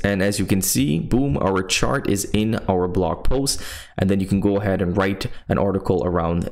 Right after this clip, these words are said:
this specific, um, topic here. So as you can see, it's very simple, and it doesn't take that long for you to gather data and create a very engaging chart,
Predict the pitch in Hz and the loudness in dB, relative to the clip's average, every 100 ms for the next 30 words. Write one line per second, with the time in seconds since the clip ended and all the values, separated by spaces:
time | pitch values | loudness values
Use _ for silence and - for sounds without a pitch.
0 | - 92 - - 87 87 - 92 - - | -2 0 0 0 0 0 0 -2 -2 -2
1 | 90 80 - 87 - 82 80 60 - - | -2 0 0 0 0 0 -2 -2 -6 -12
2 | - - - 110 107 104 101 104 95 - | -14 -6 0 0 2 0 0 0 0 0
3 | 101 123 143 151 - 104 - 101 104 - | 0 0 0 0 0 0 0 0 0 -2
4 | - - 98 92 87 113 135 139 113 110 | -2 -2 0 0 2 0 2 0 0 0
5 | 95 98 101 - 98 90 101 90 110 110 | 0 0 0 0 0 0 0 0 0 0
6 | 107 92 90 92 90 104 95 92 90 101 | 0 0 0 0 0 0 0 0 0 0
7 | 123 123 98 101 113 120 139 - - 95 | 0 0 0 2 0 0 0 0 0 0
8 | 107 | 0